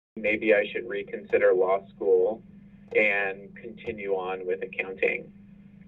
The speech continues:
So, um, that drove me back into academia, and I went to the University of Utah to get my master's degree in accounting and had a good experience there.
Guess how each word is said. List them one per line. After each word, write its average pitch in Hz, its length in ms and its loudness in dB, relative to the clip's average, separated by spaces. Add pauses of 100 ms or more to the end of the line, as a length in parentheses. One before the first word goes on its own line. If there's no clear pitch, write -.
(420)
So, 101 640 8 (200)
um, 95 260 -2
that 120 200 2
drove 113 220 2
me 110 120 -8
back 127 300 -2
into 104 500 -8
academia, 101 580 -8
and 95 60 -10
I 98 120 -2
went 101 220 -6 (200)
to 101 240 -2
the 98 80 -10
University 104 580 -2
of - 80 -4
Utah 107 420 2
to 110 120 -2
get 120 140 4
my 92 140 -2
master's 104 560 -2
degree 101 360 0
in 95 80 -6
accounting - 680 0 (960)
and 110 180 0
had 107 200 0
a 104 40 2
good 107 200 -2
experience 101 720 -6
there. 98 500 4